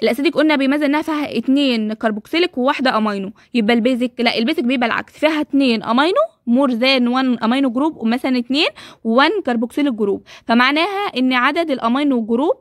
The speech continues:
اكبر من عدد الكربوكسيليك جروب، يبقى هي هنا كانت بتتفاعل كقاعده اكتر من انها بتتفاعل كحمض. طيب امثله لل-، للامينو اسيد ديت اللي هي زي جمعناها في كلمه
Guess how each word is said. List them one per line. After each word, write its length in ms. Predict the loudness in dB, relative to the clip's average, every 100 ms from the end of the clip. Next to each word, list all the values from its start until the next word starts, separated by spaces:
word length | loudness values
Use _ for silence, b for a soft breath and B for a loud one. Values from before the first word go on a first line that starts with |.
| _ -4
اكبر 320 | 0 0 0 -2 b b
من 140 | 0 2
عدد 380 | 2 0 -2 -4
الكربوكسيليك 640 | -6 -4 -4 -4 -4 -4
جروب، 380 | -4 -4 -4 -4 _ _ B B 0
يبقى 200 | 2 4
هي 220 | 4 2
هنا 100 | 0
كانت 240 | -2 -4
بتتفاعل 360 | -6 -2 -2 -2
كقاعده 560 | -4 -2 0 0 -2
اكتر 200 | -2 0
من 100 | 0
انها 200 | 2 0
بتتفاعل 440 | -2 -4 0 0 0
كحمض. 320 | -2 -6 -8 -12 -20 B B B 0
طيب 200 | 4 6
امثله 360 | 4 2 2 2
لل-، 520 | 2 0 2 2 2
للامينو 360 | 0 0 0
اسيد 340 | -2 -4 -4 -2
ديت 180 | 0 0 -2 _
اللي 180 | 0 2
هي 40 | 4
زي 160 | 2
جمعناها 380 | 2 0 0 -2
في 80 | -2
كلمه 240 | -2 -2